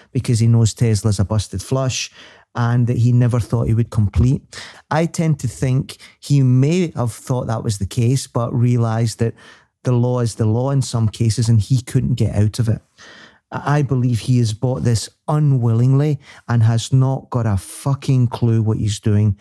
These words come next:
now, Grant. And I believe, like Icarus, this will be the thing that melts his wings.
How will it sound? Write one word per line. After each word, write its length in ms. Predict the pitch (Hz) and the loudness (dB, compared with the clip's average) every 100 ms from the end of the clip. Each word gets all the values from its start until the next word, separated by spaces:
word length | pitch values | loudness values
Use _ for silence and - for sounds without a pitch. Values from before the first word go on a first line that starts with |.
| - - - | -10 -10 0
now, 180 | 117 | 0
Grant. 380 | 104 117 101 101 - - - - | 2 0 0 -2 -6 -20 -16 -2
And 140 | 127 | 0
I 160 | 127 151 | 0 -2
believe, 720 | 131 135 123 127 120 117 113 | -2 0 0 0 0 0 0
like 240 | 123 117 - | 0 -2 -2
Icarus, 640 | 139 - 127 107 107 - - - - - _ | -4 -2 0 2 0 -2 -12 -20 -20 -20 _
this 440 | 131 127 147 - - | 0 2 2 -2 -2
will 140 | 131 | -2
be 240 | 117 123 117 | 0 0 2
the 160 | 117 | 0
thing 520 | - - 113 107 110 - - - - | -2 -2 0 2 2 0 -12 -18 -4
that 220 | 113 120 | 0 2
melts 580 | - 123 139 156 - - | 4 2 2 -2 -4 -2
his 320 | 123 120 101 | 0 0 0
wings. 580 | 107 113 104 98 117 | 0 2 2 2 2